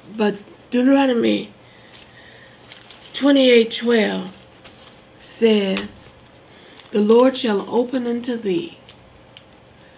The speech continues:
his good treasure, the heaven to give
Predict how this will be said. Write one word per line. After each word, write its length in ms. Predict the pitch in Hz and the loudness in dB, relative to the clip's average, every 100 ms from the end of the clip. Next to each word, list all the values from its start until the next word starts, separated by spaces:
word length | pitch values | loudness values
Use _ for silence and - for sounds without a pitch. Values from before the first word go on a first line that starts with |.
| - - - _ _ _ _ | -20 -20 -20 _ _ _ _
his 300 | - 220 202 | -2 -2 0
good 240 | - 233 233 | -2 -2 -2
treasure, 540 | 240 233 202 - - - - _ - - - _ | -2 -2 -2 -8 -14 -20 -20 _ -20 -20 -20 _
the 100 | 180 | -4
heaven 480 | 180 226 254 254 254 | 2 4 4 0 -2
to 120 | 240 | -4
give 500 | 190 214 220 214 208 | -2 2 2 0 -4